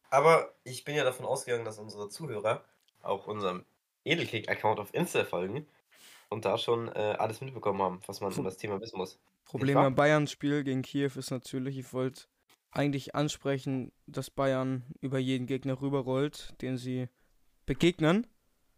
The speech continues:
Speaker 2: Aber
Speaker 1: Ja,
Speaker 2: das hat sich ja nach
Speaker 1: hundert
Speaker 2: dem Wochenende auch erledigt.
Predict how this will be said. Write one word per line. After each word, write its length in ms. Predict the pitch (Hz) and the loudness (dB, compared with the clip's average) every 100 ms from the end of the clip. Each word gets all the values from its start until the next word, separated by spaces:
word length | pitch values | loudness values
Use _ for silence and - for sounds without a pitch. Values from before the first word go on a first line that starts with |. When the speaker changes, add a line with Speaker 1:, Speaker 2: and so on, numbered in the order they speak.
| _ - | _ -6
Speaker 2:
Aber 200 | - 139 | 2 6
Speaker 1:
Ja, 60 | |
Speaker 2:
das 120 | 117 110 | 6 6
hat 80 | |
sich 80 | 117 | 4
ja 120 | 143 | 4
nach 100 | 135 | 2
Speaker 1:
hundert 100 | 127 | 0
Speaker 2:
dem 140 | 113 135 | 0 0
Wochenende 640 | 131 143 123 131 127 120 | 0 -2 -2 -2 -2 -4
auch 160 | 123 123 - _ _ _ _ _ _ | -8 -10 -18 _ _ _ _ _ _
erledigt. 640 | - 131 123 117 - - | -8 -4 -2 -4 -8 -18